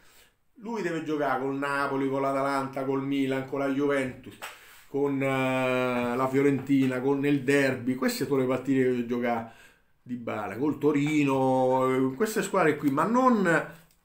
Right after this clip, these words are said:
sprecarlo inutilmente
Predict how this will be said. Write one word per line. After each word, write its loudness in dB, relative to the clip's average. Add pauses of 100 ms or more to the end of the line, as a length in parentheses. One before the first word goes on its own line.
(400)
sprecarlo 2
inutilmente 0